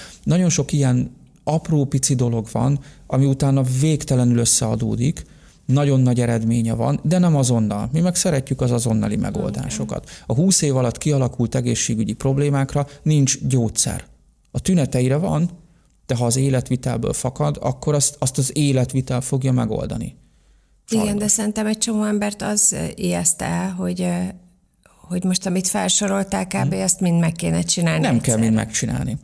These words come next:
Speaker 1: Tehát, hogy, ö, el lehet kezdeni eggyel. El lehet kezdeni azzal, hogy nem rakok tejszínt a kávémba.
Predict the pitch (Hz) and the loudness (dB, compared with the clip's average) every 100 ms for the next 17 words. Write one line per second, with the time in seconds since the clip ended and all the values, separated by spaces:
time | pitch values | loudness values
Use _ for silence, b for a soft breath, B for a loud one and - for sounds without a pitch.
0 | B B B - 131 131 131 143 143 143 | B B B -2 0 0 0 0 2 2
1 | 143 143 139 - - 170 139 127 - 139 | 2 2 0 -2 -2 0 2 0 0 -2
2 | 131 131 - 117 110 - - 131 - _ | 2 0 0 -2 -4 -6 -6 -8 -12 _
3 | _ _ _ _ 151 151 131 127 139 127 | _ _ _ _ 0 2 2 2 0 0
4 | 123 113 123 143 - 151 151 147 B - | 0 0 2 2 2 2 0 -2 B -2
5 | 131 131 113 110 117 - 107 - - - | 2 4 2 2 -2 -2 0 0 0 -2
6 | - 104 101 123 123 123 - | -4 -4 -4 -4 -4 -6 -10